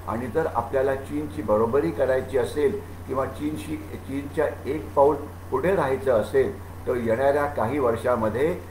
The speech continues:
आपलं जे defense budget आहे, ते आपल्याला वीस ते तीस टक्के प्रतिवर्षी वाढवावं लागेल, कारण अशा प्रकारच्या युद्धाची तयारी करायला पुष्कळ पैसे खर्च करावे लागतात आणि पुष्कळ वेळसुद्धा खर्च करावा लागतो आणि याची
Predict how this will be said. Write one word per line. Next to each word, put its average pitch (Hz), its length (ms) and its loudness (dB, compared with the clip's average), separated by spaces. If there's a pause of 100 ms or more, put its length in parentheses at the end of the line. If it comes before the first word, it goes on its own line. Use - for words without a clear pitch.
(220)
आपलं 131 360 4
जे 147 280 0 (300)
defense 165 460 0
budget 117 360 0
आहे, 110 340 0 (320)
ते 139 60 2
आपल्याला 139 400 2
वीस 131 380 -4
ते 151 60 0
तीस 156 340 -4 (140)
टक्के 147 360 -4
प्रतिवर्षी 131 840 -2
वाढवावं 123 640 4
लागेल, 113 440 0 (360)
कारण 131 280 0
अशा 160 260 -2
प्रकारच्या 135 580 0
युद्धाची 113 720 -4
तयारी 123 300 2
करायला 117 600 2 (360)
पुष्कळ 113 280 0
पैसे 147 380 0
खर्च 139 360 -4
करावे 143 340 4
लागतात 143 340 -2 (340)
आणि 143 120 -6
पुष्कळ - 420 0
वेळसुद्धा 131 840 0 (100)
खर्च 110 180 -2
करावा 120 480 4
लागतो 113 540 0 (220)
आणि 120 180 -6
याची 123 260 -4